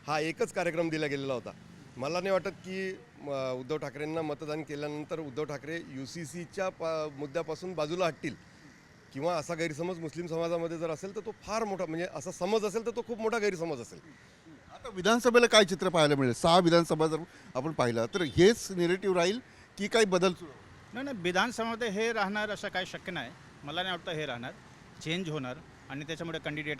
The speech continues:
Speaker 3: काय आहे, कसं आहे, त्यांची रणनीती काय आहे. परंतु हे जो लोकसभामध्ये झालेलं आहे ते विधानसभामध्ये होईल असं काही नाही.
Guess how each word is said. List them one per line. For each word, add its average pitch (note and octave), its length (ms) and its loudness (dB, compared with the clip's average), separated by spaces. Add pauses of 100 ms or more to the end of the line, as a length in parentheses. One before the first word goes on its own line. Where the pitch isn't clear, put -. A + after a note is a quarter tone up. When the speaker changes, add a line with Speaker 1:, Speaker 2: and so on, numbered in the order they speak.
Speaker 3:
काय C3 180 -4
आहे, B2+ 260 -8
कसं C3 280 -10
आहे, B2 340 -6
त्यांची C#3 560 -8
रणनीती D#3 520 -2
काय B2+ 240 -4
आहे. A#2+ 220 -8 (440)
परंतु G3 220 -6
हे E3 220 2
जो A3 140 4
लोकसभामध्ये A3 720 0
झालेलं B2+ 320 -6
आहे - 420 -14
ते G3 60 0
विधानसभामध्ये A3+ 840 0
होईल A3 220 0
असं G#3 160 -2
काही E3 200 -2
नाही. A#2+ 160 -8